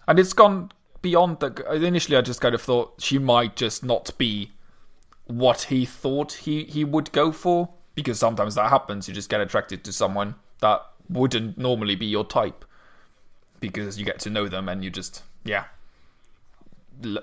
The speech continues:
feelings happen kind of thing. But he d-, now we're at the point where he just kind of basically goes, "No, you,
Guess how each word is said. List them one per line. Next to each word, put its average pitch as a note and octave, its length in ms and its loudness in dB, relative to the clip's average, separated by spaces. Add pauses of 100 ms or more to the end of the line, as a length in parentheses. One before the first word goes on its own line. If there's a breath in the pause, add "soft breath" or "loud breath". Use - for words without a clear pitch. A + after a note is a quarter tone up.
feelings A#2 440 -2
happen G#2+ 420 2
kind G2+ 180 -4
of F#2+ 80 -8
thing. G#2+ 240 -6
But D3+ 220 2
he F3+ 140 -2
d-, E3 240 -8 (100)
now F3+ 440 4
we're D#3+ 180 8
at C#3 120 6
the C3+ 60 0
point B2 280 2
where G#2+ 120 2
he B2+ 80 -2
just A#2 320 -8
kind A2 180 2
of G#2+ 80 -6
basically G2+ 300 -4
goes, G#2 220 -2
"No, A2+ 220 2
you, A2 300 -2